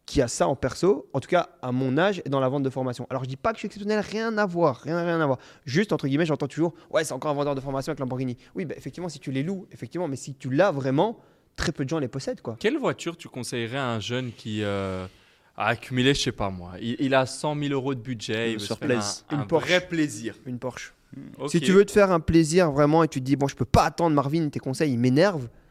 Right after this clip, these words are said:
Speaker 1: achète-toi une Porsche. Une Porsche, tu vas pas perdre trop d'argent. Euh, c'est une voiture qui s-, qui se revile, euh, qui, qui, qui, qui part assez rapidement sur le marché.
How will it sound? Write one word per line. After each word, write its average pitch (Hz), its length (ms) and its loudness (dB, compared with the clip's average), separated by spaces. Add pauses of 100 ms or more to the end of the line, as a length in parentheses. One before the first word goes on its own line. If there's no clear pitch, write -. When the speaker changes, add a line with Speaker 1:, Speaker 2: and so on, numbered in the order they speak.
(240)
Speaker 1:
achète-toi 135 340 -4
une 131 100 -2
Porsche. 131 280 -6
Une 120 100 -8
Porsche, 135 160 -8
tu 123 80 -4
vas 117 60 -6
pas 131 100 -2
perdre 131 200 -6
trop 135 120 -4
d'argent. 131 480 0 (500)
Euh, 127 200 2
c'est 135 160 -6
une - 20 -2
voiture 135 260 -2
qui 131 120 -12
s-, - 180 -12
qui 131 160 -8
se - 100 -12
revile, 139 380 0
euh, 120 280 4
qui, 120 260 -10
qui, 127 160 -6
qui, 123 320 -6
qui - 240 -10
part 139 200 6
assez 143 200 0
rapidement 135 340 0
sur 131 140 -2
le 127 40 2
marché. 165 460 2